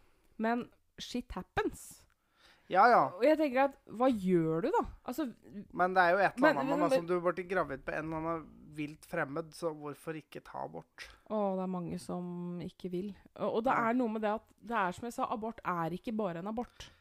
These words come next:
Speaker 2: Nei, nei, men
Speaker 1: Altså, jeg
Speaker 2: altså
Speaker 1: kjenner flere som har tatt abort. Altså,
Speaker 2: Ja.
Speaker 1: jeg har ei jeg kjenner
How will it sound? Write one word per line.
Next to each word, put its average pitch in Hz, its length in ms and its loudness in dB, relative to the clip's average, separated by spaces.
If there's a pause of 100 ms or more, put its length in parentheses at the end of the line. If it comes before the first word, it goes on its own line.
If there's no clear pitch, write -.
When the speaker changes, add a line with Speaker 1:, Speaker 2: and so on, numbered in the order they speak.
(400)
Speaker 2:
Nei, 185 220 6
nei, 170 180 4
men 175 240 -2
Speaker 1:
Altså, 240 160 2
jeg 254 140 8
Speaker 2:
altså 208 180 0
Speaker 1:
kjenner 220 320 2
flere 180 500 0
som 285 140 0
har 302 140 -2
tatt - 340 -8
abort. - 540 -2
Altså, 262 260 -4
Speaker 2:
Ja. 247 140 2
Speaker 1:
jeg - 20 -10
har 214 340 -2
ei 214 340 0 (580)
jeg 254 180 -6
kjenner 226 460 0